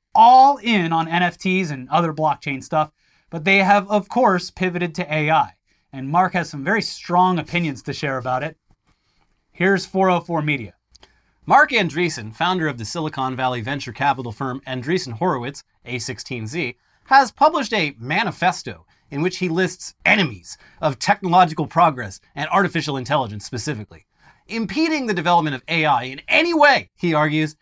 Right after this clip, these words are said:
Speaker 2: is a form of murder. <laughs> "Our enemies are not bad people, but rather bad ideas,"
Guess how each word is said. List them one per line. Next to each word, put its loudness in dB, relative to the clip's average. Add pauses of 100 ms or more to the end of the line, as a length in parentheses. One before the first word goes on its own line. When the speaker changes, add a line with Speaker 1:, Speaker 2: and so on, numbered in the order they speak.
(160)
Speaker 2:
is 4
a 6
form 6
of 4
murder. 6 (560)
<laughs> -20
"Our 8
enemies 2
are 4
not 4
bad 6
people, -8
but -14
rather -2
bad -2
ideas," -6